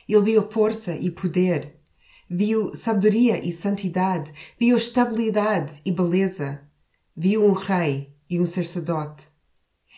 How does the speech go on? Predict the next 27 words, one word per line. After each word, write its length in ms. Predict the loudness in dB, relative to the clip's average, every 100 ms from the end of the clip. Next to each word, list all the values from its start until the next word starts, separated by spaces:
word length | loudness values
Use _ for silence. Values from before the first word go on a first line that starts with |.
| -2
Este 520 | 2 2 2 -2 0
era 160 | 0 0
o 100 | 0
seu 300 | 2 2 2
melhor 400 | 2 2 2 2
amigo, 540 | 4 2 2 -2 -6 -10 -8
aquele 640 | -4 -4 2 4 4 2 -2
a 100 | -4
que 340 | -4 -4 0
ele 140 | 2 4
simplesmente 760 | 2 0 -2 -2 -4 -2 -4
chamava 460 | -2 -2 -2 -2 -6
Jesus. 800 | -8 -6 -4 -4 -8 -10 -16 -20 _ -20 -8
Mas 160 | -2 0
agora 640 | 0 2 2 2 0 -4 -12 -20 -6
ele 200 | 2 4
via-o 560 | 4 2 2 2 -2 -4
como 300 | -4 2 2
ele 180 | 2 0 -2
realmente 580 | -2 0 2 2 0 -2
é, 300 | -6 -6 -6 -12 -20 _ _ _ _
todo-poderoso 1080 | -2 0 2 0 0 0 2 0 -2 -6 -10 -14 _ _ _ -4
e 140 | 0
omnisciente. 640 | 2 2 0 -2 -4 -6 -14 _ _ _ _ _ _ _ _ _ _ _ _
No 100 | -2
seu 320 | 0 0 -2 -2
livro, 640 | 0 0 -2 -4 -6 -12